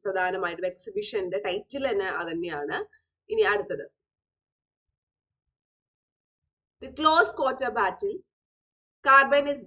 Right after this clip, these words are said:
designed by which organization? ഹിന്ദുസ്ഥാൻ എയറോനോട്ടിക്സ് ലിമിറ്റഡ്, ബെൽ, ഭാരത് ഇലക്ട്രോണിക്സ് ലിമിറ്റഡ്, ഡി ആർ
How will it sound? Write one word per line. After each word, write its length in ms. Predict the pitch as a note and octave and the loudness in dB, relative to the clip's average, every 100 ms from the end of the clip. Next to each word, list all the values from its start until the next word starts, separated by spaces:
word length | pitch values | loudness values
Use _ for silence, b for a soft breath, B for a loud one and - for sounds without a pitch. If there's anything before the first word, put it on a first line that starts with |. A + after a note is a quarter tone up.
| G3+ | -8
designed 480 | - A3 G#3+ B3 A#3+ | -2 0 0 -2 -6
by 80 | E3 F3 - F3 | -6 -6 -8 -8
which 160 | A#3 - E3 | -8 -6 -6
organization? 800 | E3 E3 E3+ F3 - - - - - _ _ _ _ _ _ _ _ | -6 -8 -8 -10 -10 -14 -14 -18 -20 _ _ _ _ _ _ _ _
ഹിന്ദുസ്ഥാൻ 580 | C4+ B3+ C4+ C4 C4 B3+ | -10 -6 -6 -2 0 2
എയറോനോട്ടിക്സ് 600 | A3 A3 A#3 A3+ A#3 - | 2 2 0 -4 -8 -4
ലിമിറ്റഡ്, 420 | G#3+ G#3 - G#4 - _ _ _ _ _ _ - | 0 0 -2 -6 -8 _ _ _ _ _ _ -8
ബെൽ, 360 | F3+ G3+ D3 E3+ | 0 0 0 0
ഭാരത് 360 | A3 A3+ - E4 | 4 4 4 -2
ഇലക്ട്രോണിക്സ് 600 | A#3 - A3+ G#3+ A#3 - | -6 -4 -2 -2 -2 -2
ലിമിറ്റഡ്, 360 | G3+ G3+ A3 - _ _ _ _ A3 | -2 -4 -8 -10 _ _ _ _ -6
ഡി 120 | A3+ | 0
ആർ 180 | A3 | 2